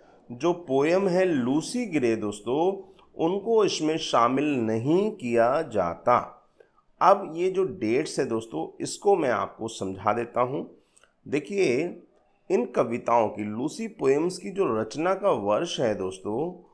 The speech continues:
वो सत्रह सौ अट्ठानवे से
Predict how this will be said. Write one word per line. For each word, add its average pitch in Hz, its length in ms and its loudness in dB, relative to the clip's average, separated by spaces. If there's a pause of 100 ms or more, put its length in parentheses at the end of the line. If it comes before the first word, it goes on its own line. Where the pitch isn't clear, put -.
(220)
वो 139 640 2
सत्रह 175 720 0
सौ 208 640 -2
अट्ठानवे 135 800 -2
से 117 880 -2